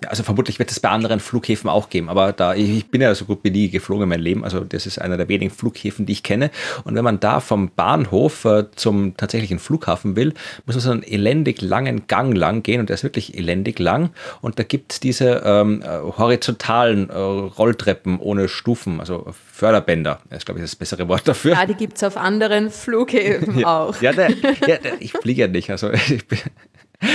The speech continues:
Speaker 2: Äh,
Speaker 1: Ja.
Speaker 2: sehr lobenswert.
Speaker 1: Aber, äh, das ist wirklich cool. So, das, ich bin das erste Mal so, so hier der, ich komme grad vor, als wäre ich wieder voll, volle Landei,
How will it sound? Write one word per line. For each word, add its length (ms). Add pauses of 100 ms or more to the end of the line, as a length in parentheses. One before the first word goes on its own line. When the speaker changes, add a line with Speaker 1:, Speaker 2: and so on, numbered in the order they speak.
(100)
Speaker 2:
Äh, 80
Speaker 1:
Ja. 80
Speaker 2:
sehr 160
lobenswert. 560
Speaker 1:
Aber, 320
äh, 60
das 160
ist 100
wirklich 180
cool. 80
So, 120
das, 240
ich 120
bin 180
das 180
erste 260
Mal 220
so, 100
so 180 (140)
hier 300
der, 320 (400)
ich 240
komme 180
grad 140
vor, 180
als 160
wäre 80
ich 80
wieder 140
voll, 180
volle 220
Landei, 580